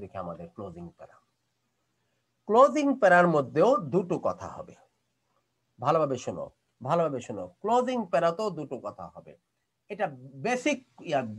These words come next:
বোঝাচ্ছি। letter to letter vary করতে পারে সামান্য, তবে এগুলি জানা থাকলে অনেক কাজ করা যায়, এইটটি পার্সেন্ট, নাইনটি পার্সেন্ট কাজ হয়ে যায়। ক্লোজিং প্যারাতে এইখানে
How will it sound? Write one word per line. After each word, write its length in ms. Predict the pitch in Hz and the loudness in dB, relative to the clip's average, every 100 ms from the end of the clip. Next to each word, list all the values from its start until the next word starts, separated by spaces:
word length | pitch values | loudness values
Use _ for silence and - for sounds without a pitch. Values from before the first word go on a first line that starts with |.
| 110 | -10
বোঝাচ্ছি। 360 | 120 113 110 104 123 | -8 -8 -8 -6 -2
letter 220 | 190 269 | 0 0
to 60 | 277 269 | 0 0
letter 200 | 262 214 185 | 0 -2 -2
vary 140 | 269 269 | 0 -2
করতে 180 | 226 220 | -4 -2
পারে 120 | 180 156 | -4 -2
সামান্য, 200 | 147 185 247 | -4 -2 -4
তবে 120 | 240 190 202 | -4 -6 -6
এগুলি 180 | 220 208 | -6 -2
জানা 160 | 285 302 | 0 0
থাকলে 180 | 202 226 302 - - - 180 | 0 0 0 -2 -20 -2 4
অনেক 160 | 190 185 | 4 6
কাজ 120 | 151 - - | 4 4 -4
করা 160 | 110 110 | -4 -4
যায়, 140 | - - _ _ _ _ _ _ 185 | -8 -14 _ _ _ _ _ _ -2
এইটটি 220 | 196 247 240 | 0 0 4
পার্সেন্ট, 260 | 185 185 165 | 4 4 2
নাইনটি 180 | 156 165 | 2 0
পার্সেন্ট 220 | 143 135 113 | -2 -2 -6
কাজ 100 | 110 92 | -8 -10
হয়ে 160 | 98 87 | -14 -14
যায়। 120 | - _ _ _ _ _ _ _ _ _ _ _ _ _ _ _ _ _ _ _ _ _ _ _ _ _ _ - | -18 _ _ _ _ _ _ _ _ _ _ _ _ _ _ _ _ _ _ _ _ _ _ _ _ _ _ -4
ক্লোজিং 380 | 220 262 269 285 254 | 2 4 4 0 2
প্যারাতে 420 | 208 170 147 135 110 110 _ _ _ _ _ _ _ _ - 185 | 4 4 2 -2 -10 -14 _ _ _ _ _ _ _ _ -4 -4
এইখানে 340 | 185 208 | -2 -2